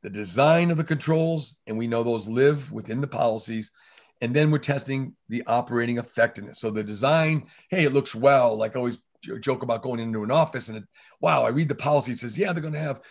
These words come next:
you know, a receptionist. I'll be escorted. I'll get a badge, log in. There's cameras, locked door. She has to buzz me in, the whole nine.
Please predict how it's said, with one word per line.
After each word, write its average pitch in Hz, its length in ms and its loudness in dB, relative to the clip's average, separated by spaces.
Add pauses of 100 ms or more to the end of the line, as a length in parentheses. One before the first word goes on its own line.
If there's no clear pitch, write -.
(180)
you 113 140 -10
know, 104 120 -6
a 101 40 -8
receptionist. 170 680 0
I'll 127 80 0
be 135 140 2
escorted. 180 480 2
I'll 131 60 -2
get 117 120 -4
a 110 160 -10
badge, 160 420 0
log 123 340 -2
in. 170 140 -2
There's 123 140 -8
cameras, 160 360 -2
locked 151 280 -4
door. 160 200 0
She 139 100 -8
has 120 60 -12
to 113 80 -14
buzz 147 280 -4
me 156 160 0
in, 151 160 0 (260)
the - 80 -6
whole 147 160 4
nine. 147 360 2